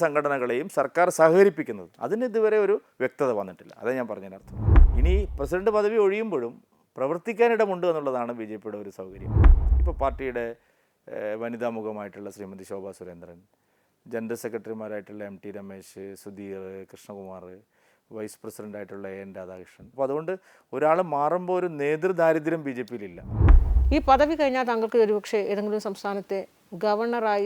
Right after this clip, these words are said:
Speaker 2: ഒരു പദവി ലഭിക്കുമെന്നുള്ള ചില റിപ്പോർട്ടുകളും ഒക്കെ വരുന്നുണ്ട്. അങ്ങനെ വരുമ്പോൾ അതിനോട് താങ്കൾ മാനസികമായി യോജിക്കുന്നുണ്ടോ?
Speaker 1: കേരളത്തിൽ ബി ജെ പി അധികാരത്തിൽ വരുമെന്നുള്ള കാര്യത്തിൽ സംശയമില്ല. വൈകാതെ അധികാരത്തിൽ വരുമെന്നുള്ള കാര്യത്തിൽ സംശയമില്ല.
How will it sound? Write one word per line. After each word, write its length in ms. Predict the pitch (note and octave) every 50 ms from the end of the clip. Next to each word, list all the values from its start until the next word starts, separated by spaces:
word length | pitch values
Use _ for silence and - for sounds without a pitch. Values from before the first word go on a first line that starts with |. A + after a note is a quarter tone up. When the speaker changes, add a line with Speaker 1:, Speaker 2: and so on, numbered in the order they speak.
| A3 G3
Speaker 2:
ഒരു 80 | G3 F#3
പദവി 240 | F#3 F3 F#3 F#3 F#3+ F#3
ലഭിക്കുമെന്നുള്ള 560 | G3 F#3 A3 A3 - B3 A3+ A3 G#3+ G3+ G3+ G3+ G#3
ചില 120 | G3+ F#3 D3 - - _ _ -
റിപ്പോർട്ടുകളും 500 | G3+ - - G3+ F#3+ - G3 F#3+ F#3+ F#3+ F#3+
ഒക്കെ 140 | F3 - G3+ F3
വരുന്നുണ്ട്. 320 | G3 G3+ G3 G#3 F#3 F#3 - -
അങ്ങനെ 220 | A3 A#3+ C#4+ D4 D4+ C#4
വരുമ്പോൾ 260 | B3+ B3+ B3+ A#3+ A#3+ A3
അതിനോട് 240 | A3 A3+ A3+ A3+ A3 G#3
താങ്കൾ 200 | G3+ G3 F#3+ G3 - - _ _ _ _ _ _ _ _ _ -
മാനസികമായി 520 | A3+ A3+ A#3 G#3+ B3 A#3 A3 G#3+ G#3 G3+ F#3+ F3+
യോജിക്കുന്നുണ്ടോ? 520 | F#3 E3+ F3+ E3 E3+ D3+ C#3+ - - - - - - - - - - - -
Speaker 1:
കേരളത്തിൽ 420 | D#3+ F#3 G3+ A3 A3 - - A3+ - -
ബി 60 | F#3+ F#3+ F#3
ജെ 80 | F#3 E3
പി 80 | E3+ D3+
അധികാരത്തിൽ 420 | C#3 C#3 C3+ B2+ B2 A2 B2 A#2+ A#2 A#2
വരുമെന്നുള്ള 380 | A2+ A2+ A2+ A2 G#2+ G#2 G#2 G#2
കാര്യത്തിൽ 220 | G2+ F#2+ - A2 G2+ -
സംശയമില്ല. 500 | G#2 G2 - - F#2 F#2 F2 F2+ F#2 - - _ _ _ _ _ _ _ _ _ _ _ _ _ A2+ A2
വൈകാതെ 500 | C3 C#3+ D#3 F3 F#3+ F#3+ G3+ G#3 F#3+ G#3 G3+
അധികാരത്തിൽ 400 | F#3 F3+ F3+ F3 E3 D#3+ D#3+ D#3 D3
വരുമെന്നുള്ള 280 | C#3+ C3+ B2+ B2 A#2+ A2+
കാര്യത്തിൽ 220 | A2+ G#2 G#2 A2 G#2 -
സംശയമില്ല. 500 | G#2+ G2+ F#2 - - G2 G2 G2 F#2+ G2